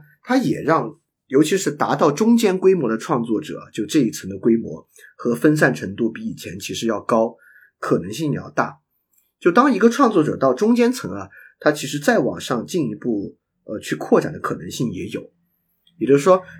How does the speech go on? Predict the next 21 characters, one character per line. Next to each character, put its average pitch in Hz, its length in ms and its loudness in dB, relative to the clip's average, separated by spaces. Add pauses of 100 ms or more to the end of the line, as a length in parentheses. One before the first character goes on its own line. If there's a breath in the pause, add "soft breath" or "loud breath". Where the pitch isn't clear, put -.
今 214 160 0
天 220 240 4
我 - 80 0
觉 - 80 -6
得 135 60 2
有 147 160 2
更 208 220 0
好 - 160 -8
的 98 80 -10
条 87 260 -10
件 127 260 0
让 110 380 -2
有 85 160 -6
才 107 200 -8
华 117 140 0
的 117 80 0
创 117 220 -4
作 110 120 -4
者 - 280 -12 (360 soft breath)
能 104 200 -8
够 104 480 0